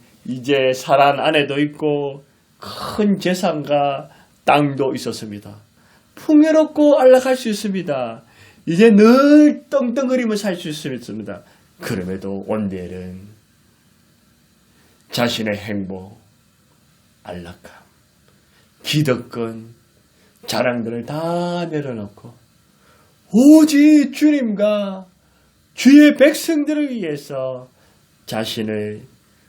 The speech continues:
헌신하기로 선택했습니다. 희생하였습니다.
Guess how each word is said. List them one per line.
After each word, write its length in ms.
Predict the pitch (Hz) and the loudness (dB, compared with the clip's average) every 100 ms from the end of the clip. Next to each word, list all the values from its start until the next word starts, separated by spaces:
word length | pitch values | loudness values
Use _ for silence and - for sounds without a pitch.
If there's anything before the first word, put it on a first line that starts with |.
| _ _ - | _ _ -10
헌신하기로 800 | 113 101 - 107 98 98 90 95 | -8 -8 -10 -12 -14 -14 -18 -18
선택했습니다. 800 | - 87 90 87 - 87 85 82 90 92 _ _ _ _ _ _ _ - | -20 -20 -20 -20 -20 -20 -20 -20 -20 -20 _ _ _ _ _ _ _ -12
희생하였습니다. 1200 | 143 127 131 123 127 123 143 139 135 131 131 | -8 -4 -2 0 -2 -4 -10 -14 -14 -12 -14